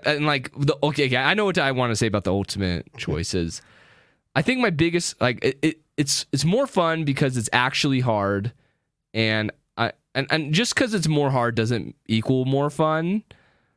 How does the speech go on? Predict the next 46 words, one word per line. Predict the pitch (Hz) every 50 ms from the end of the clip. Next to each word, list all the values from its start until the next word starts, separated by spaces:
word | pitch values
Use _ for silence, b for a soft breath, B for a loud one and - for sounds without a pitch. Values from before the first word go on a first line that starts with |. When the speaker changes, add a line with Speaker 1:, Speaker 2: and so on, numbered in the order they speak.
| b b _ _ -
Speaker 1:
But, | 123 120 113 110 107 - - -
uh, | 110 107 101 98 87
like, | 92 110 107 -
I, | 131 - -
I | - 143
just | 143 147 139 -
think, | - 156 143
like, | 143 135 123 113 90 - - _ _ _ _ _ _ _ _ _
you | - 120 117
know, | 107 98 90 82 - _ _ -
you're, | 117 117 117 113 110 107 104 92 - - _ _ _ _ _ _ _ -
I | 123 131
think | 131 180 151
it's | 165 147 -
good | - - 170 160 151
enough | 147 143 139 135 127 -
where, | 127 123
like, | 120 117 107 110
you | 117
have | 98
to | - 110
memorize | 110 113 113 113 113 107 101 95 -
patterns | - - 117 117 120 127 123 120 120 117 117 117 117 117 117 120 120 117 - -
and, | 107 101 95
like, | 92 90 85 80 - - b b b b b b
oh, | 98 98
Speaker 2:
Oh, |
Speaker 1:
Meta | 98 110 110 110
Speaker 2:
nice. | 110 107
Speaker 1:
Knight's | 101 101 92 -
doing | - 101 98 95 98
this | 113 123 127 - -
now, | 131 127 120 120 120 117 117 113
so | 110 - 110
you | 104
gotta, | 107 104 95
like, | 90 - -
space | - - - 131 135 123 - -
yourself. | 131 123 - - 123 120 120 117 117 113 - b b b b b
Oh, | -
you | 101
can't | 98 - 117 107 95
get | 104 98 -
too | - - 117 107
close | - - 101 92 90 - -
there | 110 110 110 110 110 110 110 110 113